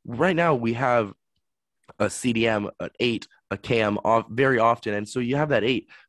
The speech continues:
but I think it's gonna be more, uh, more three eights in the middle or something like that,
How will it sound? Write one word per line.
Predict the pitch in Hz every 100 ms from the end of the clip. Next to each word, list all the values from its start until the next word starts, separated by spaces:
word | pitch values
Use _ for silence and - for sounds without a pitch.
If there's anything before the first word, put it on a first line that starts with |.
| -
but | 120
I |
think | 131 156
it's | 139
gonna | - 117
be | 107
more, | 104 110 127 123 -
uh, | - 101 90 87 _ _ _ -
more | 113 135 127
three | - 127 127
eights | 113 110 -
in |
the | 92
middle | 95 92 85
or |
something | - 104 92
like | 90 87
that, | 101